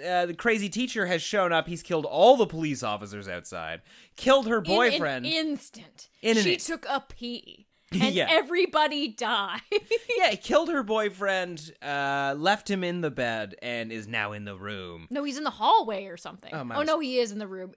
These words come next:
Speaker 2: Idris Elba is the shadow in the hallway.
Speaker 1: Yes, exactly. And so Idris Elba basically just, like, breaks in the nick of time, shoots this guy. She screams, gets into Idris Elba's arms, and then fucking
Speaker 2: Just
Speaker 1: credits.
Speaker 2: credits.
Speaker 1: Credits!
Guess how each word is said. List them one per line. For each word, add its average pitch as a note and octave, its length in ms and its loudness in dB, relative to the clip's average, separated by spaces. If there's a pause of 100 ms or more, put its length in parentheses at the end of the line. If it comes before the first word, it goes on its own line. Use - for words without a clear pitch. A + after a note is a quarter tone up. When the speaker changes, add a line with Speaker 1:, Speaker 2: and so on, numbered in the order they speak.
Speaker 2:
Idris A3+ 340 -10
Elba G3+ 420 -4
is F#3 220 -16
the F#3 100 -16
shadow F3+ 360 -16
in - 80 -20
the D#3+ 120 -20
hallway. - 380 -20 (260)
Speaker 1:
Yes, G#3+ 340 0
exactly. D#3 520 0
And C3 120 -6
so F3+ 140 0
Idris F3 360 -4
Elba D#3+ 220 4
basically C#3+ 400 -2
just, C3 140 -8
like, B2+ 160 -6
breaks E3+ 320 4
in D#3 160 0
the C#3+ 80 -4
nick D3+ 180 -4
of C#3 60 -10
time, C#3+ 400 -2
shoots - 580 -4
this D3 320 -4
guy. B2 400 0
She D#3+ 680 -6
screams, F3+ 880 -4
gets F#3 280 -4
into E3 160 -6
Idris D3 340 -8
Elba's D3 300 -4
arms, C#3+ 300 -6
and G3+ 100 -12
then F#4 220 -8
fucking C3+ 680 -10 (380)
Speaker 2:
Just B4+ 180 -2
Speaker 1:
credits. A#4 240 4
Speaker 2:
credits. C4 560 -4 (180)
Speaker 1:
Credits! G4+ 1040 2